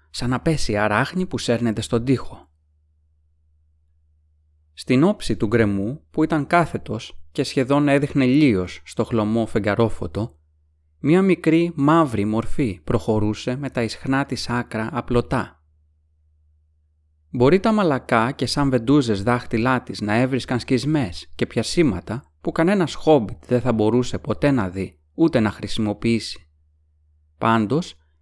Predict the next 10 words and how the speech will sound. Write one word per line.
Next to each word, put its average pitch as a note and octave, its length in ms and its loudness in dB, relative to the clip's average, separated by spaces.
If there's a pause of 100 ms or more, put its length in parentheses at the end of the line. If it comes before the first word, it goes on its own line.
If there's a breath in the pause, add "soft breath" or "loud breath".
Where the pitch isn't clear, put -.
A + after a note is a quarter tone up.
φαινόταν G#3+ 360 2
σαν A#3 160 0
να A#3 80 0
κατέβαινε F#3+ 500 0
σερνάμενη C#3+ 920 0 (240)
πάνω C#3+ 240 0
σε D3 140 -4
πατούσες C3 560 -4
με C3 140 0
κόλλα, - 540 0